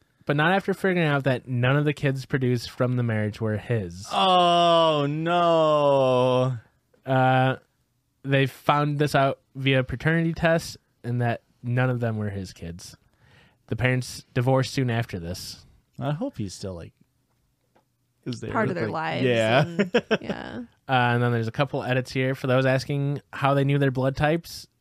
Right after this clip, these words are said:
Speaker 1: Cole Cameron donated blood for the blood drive at her school.
Speaker 2: Good for you.
Speaker 1: His sister just had a baby, so she was probably informed during her pregnancy.
Speaker 2: Yeah.
Speaker 1: And the doctor, or,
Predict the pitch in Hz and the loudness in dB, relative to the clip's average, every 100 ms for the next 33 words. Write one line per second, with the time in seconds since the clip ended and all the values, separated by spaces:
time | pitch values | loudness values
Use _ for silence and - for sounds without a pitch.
0 | _ _ _ - 131 139 131 135 131 139 | _ _ _ -2 0 0 0 2 2 2
1 | 143 131 131 143 - 147 131 120 117 120 | 0 0 0 0 -2 -6 -2 -2 0 0
2 | 123 123 147 - 80 113 - _ _ 101 | 0 0 -2 -6 -8 -8 -10 _ _ -18
3 | - - 98 120 135 - 131 135 135 143 | -12 -10 -10 -6 -6 -4 -4 -4 -2 0
4 | 156 165 117 120 147 - 123 123 123 120 | 0 2 2 2 0 0 -2 0 -2 -4
5 | - 117 113 131 143 135 139 131 131 143 | -2 -2 0 -2 0 -2 0 0 0 -2
6 | 151 95 90 95 104 120 104 87 120 127 | -4 -6 -6 -8 -6 -4 -6 -8 -12 -14
7 | _ - - _ 120 123 127 123 123 127 | _ -20 -20 _ -2 0 2 0 0 0
8 | 139 - 156 151 151 139 139 127 127 | 0 0 0 2 0 2 2 4 2